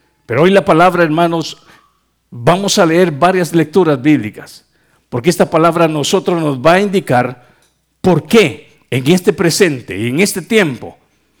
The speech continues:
la palabra nos está dando un warning para que despertemos. La palabra nos está hablando para que no estemos dormidos como aquellas vírgenes que no tenían aceite en sus lámparas.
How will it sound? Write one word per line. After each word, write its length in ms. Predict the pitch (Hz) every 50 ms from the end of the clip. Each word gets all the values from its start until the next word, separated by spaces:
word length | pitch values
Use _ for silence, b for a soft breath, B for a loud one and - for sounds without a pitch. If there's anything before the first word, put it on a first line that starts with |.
| _ _ _ _ _ _ _ _
la 140 | - -
palabra 360 | - 123 143 160 175 180 180 180
nos 220 | 180 165 131 -
está 220 | 147 - - 165
dando 260 | 147 165 156 151 151 170
un 140 | 160 151
warning 400 | 147 170 160 151 135 131 127 123
para 180 | - 151 139 -
que 80 | - 143
despertemos. 880 | 131 127 - - 135 123 113 - 139 139 127 117 113 - - - - _ _ _ _ _ _ _ _ _ _ _ _ _ _ _ B B B B B B
La 100 | 143 151
palabra 320 | 165 165 180 185 196 185
nos 160 | 185 156 -
está 200 | 180 - - 202
hablando 460 | 165 139 143 170 180 175 175 170 185
para 200 | 151 196 170 160
que 100 | - 185
no 120 | 165 170 185
estemos 360 | 180 - - 190 185 180 156
dormidos 540 | 151 180 160 156 185 226 233 170 170 156 -
como 160 | - 170 165
aquellas 360 | 156 - 185 180 180 160 - B B B B B B -
vírgenes 600 | 131 - 233 240 208 - - 135 135 139 135 -
que 120 | - 165
no 140 | 165 175 175
tenían 400 | 185 170 165 175 175 165 170 170
aceite 380 | 165 156 - 208 196 190 -
en 60 | 139 127
sus 140 | - 151
lámparas. 720 | 143 143 151 151 131 113 110 101 101 - - - - b